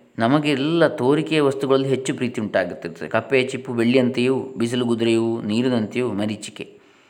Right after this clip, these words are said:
ಮರುಭೂಮಿಯಲ್ಲಿ ಅದು ನೀರಿನ ಹಾಗೆ ಕಾಣುವಂಥದ್ದು ಉಂಟು. ಜನರು ಕಪ್ಪೆ ಚಿಪ್ಪನ್ನು ಬೆಳ್ಳಿಯನ್ನು ತಿಳಿದು ಅವುಗಳನ್ನು ಆಯ್ದುಕೊಳ್ಳುವುದಕ್ಕೆ ಹೋಗ್ತಾರೆ. ಬಿಸಿಲು ಕುದುರೆಯನ್ನು ನೀರಂತೆ ಭ್ರಮಿಸಿ,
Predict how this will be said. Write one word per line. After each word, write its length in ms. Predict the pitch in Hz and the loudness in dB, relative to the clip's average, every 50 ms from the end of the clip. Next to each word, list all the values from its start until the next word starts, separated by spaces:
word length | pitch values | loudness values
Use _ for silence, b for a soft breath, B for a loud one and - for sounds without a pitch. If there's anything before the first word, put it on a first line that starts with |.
| b b b _ - - - | b b b _ -14 -8 -4
ಮರುಭೂಮಿಯಲ್ಲಿ 580 | 214 101 98 98 95 92 87 78 73 - - | -2 -2 -2 -2 -4 -4 -6 -8 -8 -10 -10
ಅದು 180 | - - 120 120 | -8 -6 -2 0
ನೀರಿನ 240 | 120 117 113 107 101 | 0 0 0 0 -2
ಹಾಗೆ 200 | 101 90 82 82 | -4 -4 -4 -4
ಕಾಣುವಂಥದ್ದು 580 | 85 98 101 107 104 95 92 - 95 101 117 | -2 -2 0 0 0 -2 -2 -4 -4 -4 -4
ಉಂಟು. 200 | 120 104 - - B B B B B B B B _ _ _ _ - - - - 117 113 | -4 -6 -8 -12 B B B B B B B B _ _ _ _ -2 -2 -2 -2 -2 0
ಜನರು 280 | 104 113 127 143 - - | 2 4 4 4 4 2
ಕಪ್ಪೆ 280 | - 117 - - 151 147 | 2 0 0 0 -2 -4
ಚಿಪ್ಪನ್ನು 340 | 143 135 - - 143 143 | -4 -6 -6 -6 -6 -4
ಬೆಳ್ಳಿಯನ್ನು 420 | 131 120 120 131 139 139 139 131 120 | -2 -2 -2 0 -2 -2 -2 -4 -6
ತಿಳಿದು 320 | 131 123 139 143 131 113 | -4 -4 -2 0 0 2
ಅವುಗಳನ್ನು 400 | 110 117 120 123 123 123 123 123 | 2 2 2 2 2 2 2 2
ಆಯ್ದುಕೊಳ್ಳುವುದಕ್ಕೆ 640 | 110 104 107 123 131 131 117 117 110 98 98 95 - | 0 0 0 0 0 0 0 0 0 -2 -4 -6 -6
ಹೋಗ್ತಾರೆ. 360 | 104 92 - - 98 95 104 117 | -8 -8 -6 -6 -4 -4 -4 -2
ಬಿಸಿಲು 320 | 113 113 113 131 131 131 | -4 -4 -2 -2 0 0
ಕುದುರೆಯನ್ನು 460 | 131 127 120 117 117 110 110 110 113 | 0 0 2 2 2 2 0 0 0
ನೀರಂತೆ 360 | 110 117 120 127 123 110 - | 0 2 2 2 0 -2 -2
ಭ್ರಮಿಸಿ, 560 | 101 101 101 104 107 101 - 139 165 - B | -4 -4 -4 -4 -4 -4 -4 -4 -4 -6 B